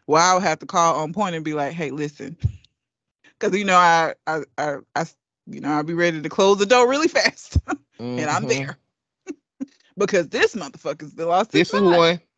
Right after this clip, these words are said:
Speaker 2: this is one I'll be like, "Cut him loose."
Speaker 1: <laughs>
Speaker 2: Cut him loose. That passive aggressive.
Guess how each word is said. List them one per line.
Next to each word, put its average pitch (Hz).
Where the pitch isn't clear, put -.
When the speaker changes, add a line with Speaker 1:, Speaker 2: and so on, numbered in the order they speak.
Speaker 2:
this 175
is 180
one 160
I'll 147
be 139
like, 127
"Cut 117
him 117
loose." 110
Speaker 1:
<laughs> -
Speaker 2:
Cut 113
him 123
loose. 107
That 117
passive 113
aggressive. 120